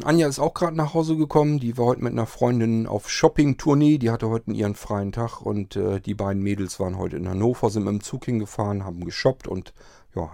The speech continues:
ich hör, hör grad, dass Anja zur Haustür reingekommen ist. Das heißt, ich werd mit Anja jetzt erstmal, werd uns erstmal einen Tee machen oder einen Kaffee und dann werden wir mal einen Kaffee trinken. Vielleicht hat sie ja was mitgebracht. Manchmal macht sie das, dass sie irgendeine Leckerei noch mitbringt zum Kaffee dann dazu. Äh,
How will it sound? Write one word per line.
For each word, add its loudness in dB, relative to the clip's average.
ich -8
hör, 0
hör 2
grad, -4
dass -8
Anja -4
zur -6
Haustür -4
reingekommen -6
ist. -10
Das -14
heißt, -4
ich -16
werd -6
mit -6
Anja -4
jetzt -10
erstmal, -6
werd -2
uns 0
erstmal -6
einen -10
Tee 0
machen -6
oder -8
einen -10
Kaffee -6
und -12
dann -14
werden -10
wir -20
mal -10
einen -14
Kaffee -10
trinken. -10
Vielleicht 4
hat 0
sie 0
ja 2
was -2
mitgebracht. 2
Manchmal -2
macht -6
sie -2
das, -4
dass -10
sie -8
irgendeine -8
Leckerei -6
noch -8
mitbringt -6
zum -8
Kaffee -8
dann -6
dazu. -6
Äh, 2